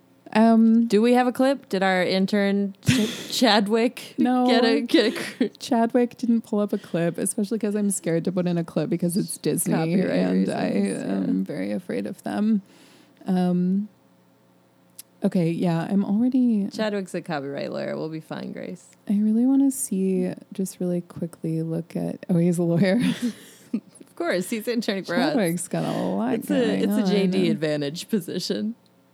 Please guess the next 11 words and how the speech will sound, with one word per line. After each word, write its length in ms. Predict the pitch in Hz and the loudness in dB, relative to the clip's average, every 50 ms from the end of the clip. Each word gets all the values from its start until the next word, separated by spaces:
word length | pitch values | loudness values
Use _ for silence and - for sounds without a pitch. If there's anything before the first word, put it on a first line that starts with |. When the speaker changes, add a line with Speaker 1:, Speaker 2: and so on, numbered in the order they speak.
| _ _ _ _ _ _ - - - | _ _ _ _ _ _ -10 -6 -4
Speaker 1:
Okay, 160 | 190 165 185 180 | -2 -2 0 0
I'm 120 | 185 190 | 0 0
just 160 | 190 214 - | 0 -2 -2
quickly 280 | - 269 247 - 269 254 | -4 -4 -2 0 0 2
looking 360 | 214 202 190 - 208 196 196 196 | 2 2 0 0 0 0 0 -2
at 120 | - 196 | -2 -2
a 80 | 190 185 | -2 0
list 460 | 185 185 185 185 175 - - - - - - | 0 0 0 0 -2 -4 -6 -10 -10 -8 -6
of 440 | 180 180 180 180 185 190 190 180 - | -4 -2 -2 -2 -2 -4 -6 -8 -10
Disney 280 | - - 196 - 208 208 | -10 -10 -6 -4 -4 -4
films. 520 | 190 - 226 226 214 202 202 190 - - | -4 -4 -4 -2 -2 -2 -2 -4 -6 -8